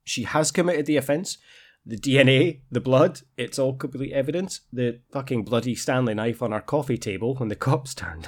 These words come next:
up. Apparently, it's very unusual behaviour because she has two grandchildren and she understands the gravity of this offence. Unfortunately, Constance was given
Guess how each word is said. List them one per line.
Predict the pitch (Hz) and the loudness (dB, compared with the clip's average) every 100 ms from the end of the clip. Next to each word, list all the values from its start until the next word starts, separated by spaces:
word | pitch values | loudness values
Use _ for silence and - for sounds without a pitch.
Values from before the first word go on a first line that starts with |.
| - | -12
up. | 120 - _ | -14 -16 _
Apparently, | 135 208 240 233 196 165 | 0 4 4 4 2 0
it's | 131 | 2
very | 156 185 180 165 | 4 4 4 4
unusual | 147 127 123 123 123 | 4 4 2 0 0
behaviour | 101 98 101 87 104 | -2 -2 -6 -4 -6
because | 98 127 131 | -4 -2 -2
she | - 135 | 0 -2
has | 117 - | -2 -4
two | - 190 185 | -6 -4 -2
grandchildren | - 120 101 - 104 101 107 113 _ _ _ - | 0 0 0 -4 -6 -6 -8 -10 _ _ _ -10
and | 104 | -8
she | - 113 | -8 -8
understands | 135 139 143 131 127 113 107 | -2 -2 -2 -4 -4 -4 -4
the | 104 | -8
gravity | - 95 113 110 101 - 92 | -10 -4 -2 -2 -4 -10 -10
of | - | -10
this | 101 - | -10 -12
offence. | 95 85 78 - - _ - | -14 -16 -16 -18 -20 _ -2
Unfortunately, | 147 135 165 160 156 | -2 2 0 0 -2
Constance | 139 160 185 160 151 143 - | -2 2 2 2 0 0 0
was | 113 | -4
given | 131 127 120 117 | -2 0 0 0